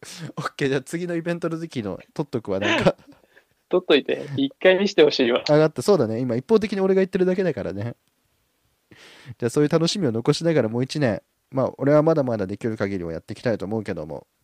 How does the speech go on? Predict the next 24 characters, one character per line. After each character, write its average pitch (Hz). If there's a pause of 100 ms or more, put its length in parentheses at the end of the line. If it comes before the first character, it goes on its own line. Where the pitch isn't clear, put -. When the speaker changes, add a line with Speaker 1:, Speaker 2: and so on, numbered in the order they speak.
(200)
Speaker 1:
お 104
互 104
い 80
頑 104
張 117
っ -
て -
い -
き 107
ま 107
し -
ょ 131 (1000)
う。 -
Speaker 2:
あ 131
ー、 127
頑 117
張 120
っ 120
て -
い -
き 127
ま 123
し -
ょ 156